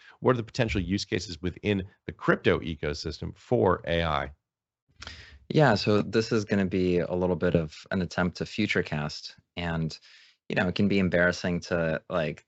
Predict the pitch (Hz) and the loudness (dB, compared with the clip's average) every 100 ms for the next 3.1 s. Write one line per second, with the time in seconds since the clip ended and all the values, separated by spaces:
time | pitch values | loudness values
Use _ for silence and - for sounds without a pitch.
0 | _ 104 92 87 87 82 87 87 85 85 | _ -2 -2 0 0 -2 -2 0 2 0
1 | 80 80 82 - - 87 80 78 80 - | 0 -2 -4 -4 -2 0 0 -2 -6 -8
2 | 90 87 82 80 78 78 82 - 76 76 | -2 0 2 0 0 -2 -4 -4 -4 -6